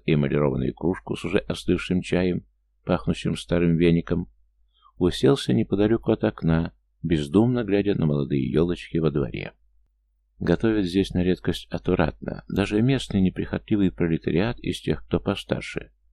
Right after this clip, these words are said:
и прошел, казалось бы, огни и воды, вечно жалуются на качество харча.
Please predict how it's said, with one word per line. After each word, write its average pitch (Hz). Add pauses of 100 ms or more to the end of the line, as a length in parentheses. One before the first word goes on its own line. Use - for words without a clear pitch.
(140)
и -
прошел, 80
казалось 90
бы, 78
огни 76
и 80
воды, 90 (360)
вечно 76
жалуются 85
на 80
качество -
харча. -